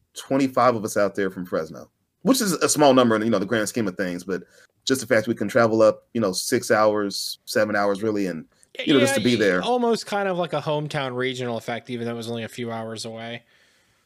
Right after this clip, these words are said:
Speaker 2: So,
Speaker 1: Mm-hmm. But
Speaker 2: that,
Speaker 1: yeah,
Speaker 2: that's, that's
Speaker 1: it
Speaker 2: a
Speaker 1: was
Speaker 2: cool, that's a cool experience.
Speaker 1: It was good. It was good. I'm just looking. I, I really hope this Fresno one happens, man. It's, uh,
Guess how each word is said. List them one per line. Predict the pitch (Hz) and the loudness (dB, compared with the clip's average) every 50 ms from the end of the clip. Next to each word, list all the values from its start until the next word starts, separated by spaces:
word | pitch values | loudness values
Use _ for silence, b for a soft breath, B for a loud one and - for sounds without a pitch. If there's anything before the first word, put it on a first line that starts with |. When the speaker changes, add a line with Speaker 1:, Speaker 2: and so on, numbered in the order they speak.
| _ _ | _ _
Speaker 2:
So, | - - - | -14 -4 0
Speaker 1:
Mm-hmm. | 131 123 120 117 113 117 - _ _ _ _ _ _ _ _ _ _ _ _ _ _ _ _ _ _ _ _ _ _ _ _ _ _ _ _ _ | 0 0 2 0 -2 -6 -10 _ _ _ _ _ _ _ _ _ _ _ _ _ _ _ _ _ _ _ _ _ _ _ _ _ _ _ _ _
But | - 127 | 0 2
Speaker 2:
that, | 127 | 4
Speaker 1:
yeah, | 127 117 113 | 6 6 6
Speaker 2:
that's, | 107 - - | 4 2 -2
that's | 117 127 | 2 2
Speaker 1:
it | 160 | 2
Speaker 2:
a | |
Speaker 1:
was | 165 147 | 2 2
Speaker 2:
cool, | - 160 156 | 0 -4 -6
that's | 160 160 - | -6 -6 -10
a | |
cool | 156 - 123 113 | -8 -8 -8 -8
experience. | 104 - - - 107 101 104 104 107 110 - - - _ _ _ _ _ _ _ _ - | -8 -10 -10 -10 -10 -12 -12 -14 -14 -14 -14 -14 -16 _ _ _ _ _ _ _ _ 0
Speaker 1:
It | - 277 | 2 4
was | 339 339 | 4 4
good. | 370 - - - - - | 4 0 0 -2 -6 -2
It | 139 | -2
was | 156 143 156 | -2 0 2
good. | 160 131 | 2 2
I'm | 123 139 | 2 0
just | 135 - | -2 -4
looking. | 143 135 135 131 127 | -4 -4 -4 -4 -4
I, | 117 123 | -4 -4
I | 123 | -2
really | 117 123 113 131 139 135 | 0 0 0 2 2 2
hope | 123 120 - | 2 0 0
this | 107 - | -2 0
Fresno | - 123 123 120 117 | 2 2 2 2 0
one | 107 101 | -2 -2
happens, | 98 107 113 113 - 82 80 - | -2 0 -2 -2 -4 -8 -14 -12
man. | 85 78 87 - _ _ _ _ _ _ _ _ - | -12 -12 -14 -14 _ _ _ _ _ _ _ _ -10
It's, | 107 101 - - | -8 -8 -4 -2
uh, | 110 104 95 95 90 | -2 0 0 -2 -4